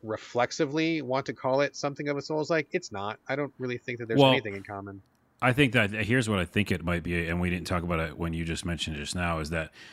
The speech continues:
Speaker 2: there are definitely s-, uh, sections of the game where you can't leave until you beat a bunch of people.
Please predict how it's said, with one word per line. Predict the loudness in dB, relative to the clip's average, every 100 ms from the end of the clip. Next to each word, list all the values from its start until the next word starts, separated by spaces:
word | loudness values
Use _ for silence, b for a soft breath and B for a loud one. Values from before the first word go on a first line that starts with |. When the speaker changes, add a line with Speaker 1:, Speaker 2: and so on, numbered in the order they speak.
| B
Speaker 2:
there | 6
are | 6 6
definitely | 4 4 2
s-, | 2 -2 -4 -6 -6
uh, | -2 -2
sections | 4 4 4 2
of | 2
the | 0
game | 0 2
where | 2 2
you | 0
can't | -2 2 2 2
leave | 0 0 0
until | -2 -2
you | -2
beat | -2 0
a |
bunch | 0 0 -2
of | 0
people. | 0 2 0 0